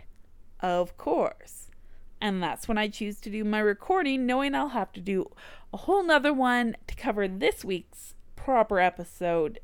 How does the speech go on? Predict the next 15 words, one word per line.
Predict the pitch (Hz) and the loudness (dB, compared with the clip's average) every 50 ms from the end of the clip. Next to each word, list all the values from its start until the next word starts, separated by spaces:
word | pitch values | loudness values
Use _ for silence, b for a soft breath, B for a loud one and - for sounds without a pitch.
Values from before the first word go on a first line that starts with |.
| - - - - | -16 -18 -18 -12
tomorrow | - 214 196 202 240 262 226 190 175 | -8 -6 -4 0 2 2 2 2 0
night. | 175 165 131 80 - - - - - - - - b b b b b b b b b b b b b b b b - - - | 0 -4 -8 -10 -12 -16 -18 -20 -20 -20 -18 -18 b b b b b b b b b b b b b b b b -20 -20 -6
And | - - 262 277 262 | 0 2 2 4 4
yet | 240 208 185 185 | 4 4 4 6
I | 180 175 | 4 4
digress. | 170 175 165 165 - - 190 147 - 65 - - - - - | 2 2 0 0 0 2 0 0 0 -2 -8 -12 -16 -18 -16
So | - - - 285 277 269 269 262 262 - - 247 B B B B B B B B B - - - - | -14 -2 2 4 6 6 6 4 2 -2 -10 -16 B B B B B B B B B -20 -20 -18 -16
the | 254 | -4
whole | 247 311 349 339 | -2 -2 -2 -2
point | - 339 359 339 330 | -2 -2 -2 0 0
I'm | 330 311 | -2 -2
trying | 269 - 247 240 220 214 | -4 -6 -6 -6 -6 -6
to | 254 | -6
make | 226 202 202 202 202 - | -4 -2 -2 -2 -4 -2
is | - 202 202 196 - | 0 0 0 -2 -4